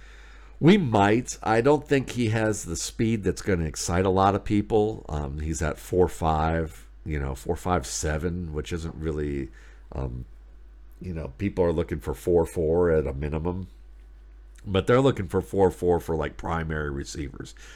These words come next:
If you can run under four six and be a flanker in this league, and you've got good quickness,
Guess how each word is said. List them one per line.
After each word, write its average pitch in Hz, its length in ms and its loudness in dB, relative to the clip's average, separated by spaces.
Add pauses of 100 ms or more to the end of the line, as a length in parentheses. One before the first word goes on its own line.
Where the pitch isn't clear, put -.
(140)
If - 60 -6
you 165 80 2
can 156 180 2
run 110 400 2
under 92 240 2
four 87 300 2
six - 480 -2
and 78 200 -6
be 80 140 0
a 71 60 0
flanker 87 640 0 (280)
in 92 120 -4
this 95 200 0
league, 98 260 4
and 80 120 -2
you've 80 160 -2
got 78 220 -2
good 78 180 -2
quickness, 87 600 -2